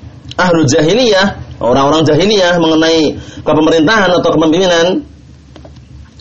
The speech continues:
Nah, barakallahu fikum, la yarawna ta'ata li wulatil umur. Mereka tidak berpandangan, eh, tidak berpendapat tentang apa? Taatnya kepada para pemerintah. Paham itu ya? Jadi ahlu jahiliyah la yarawna ta'ata li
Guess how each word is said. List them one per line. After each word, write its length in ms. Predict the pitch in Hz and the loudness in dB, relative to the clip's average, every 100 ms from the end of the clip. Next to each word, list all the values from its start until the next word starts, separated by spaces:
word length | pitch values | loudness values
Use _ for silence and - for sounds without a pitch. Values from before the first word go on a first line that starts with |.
| - | -10
Nah, 240 | 113 131 139 | -4 0 2
barakallahu 400 | 151 147 147 127 | 2 0 0 0
fikum, 480 | 160 170 180 208 - - - - | 0 0 0 0 -4 -12 -8 -2
la 160 | 160 | 0
yarawna 480 | 240 254 233 226 208 214 | 2 2 2 2 0 0
ta'ata 400 | 220 220 220 208 | 0 0 0 0
li 80 | 208 | 2
wulatil 320 | 202 214 208 | 2 2 2
umur. 320 | 214 226 208 | 2 2 2
Mereka 400 | 185 196 208 226 | 2 0 0 0
tidak 160 | 220 185 165 | 2 2 0
berpandangan, 800 | 156 190 160 233 240 165 110 - - - - - | 0 2 2 2 2 0 -2 -4 -14 -20 -20 -6
eh, 360 | 120 170 214 214 - - - | 0 0 0 -2 -6 -14 -4
tidak 200 | 175 185 165 | 0 0 0
berpendapat 480 | 180 170 220 240 208 | 0 0 2 0 0
tentang 400 | 196 208 208 190 | 0 0 0 0
apa? 240 | 196 - | -2 -2
Taatnya 480 | 208 190 214 196 190 | -2 0 0 0 0
kepada 400 | 175 151 135 147 | 0 0 0 0
para 160 | 151 175 | 0 0
pemerintah. 480 | 180 196 208 208 190 - - - - - - - | 0 0 0 -2 -6 -10 -20 -20 -20 -20 -20 -14
Paham 160 | - 160 | -4 -2
itu 160 | 170 151 | 0 0
ya? 240 | 156 196 - - | 0 -4 -14 -14
Jadi 240 | - 143 190 | -4 -2 0
ahlu 320 | 190 185 170 | 2 2 2
jahiliyah 480 | 165 185 247 254 220 | 2 2 2 2 2
la 160 | 208 254 | 2 2
yarawna 560 | 226 202 190 175 170 170 | 2 2 2 2 0 0
ta'ata 560 | 165 165 190 208 208 | 0 0 0 0 0
li 80 | 220 | 0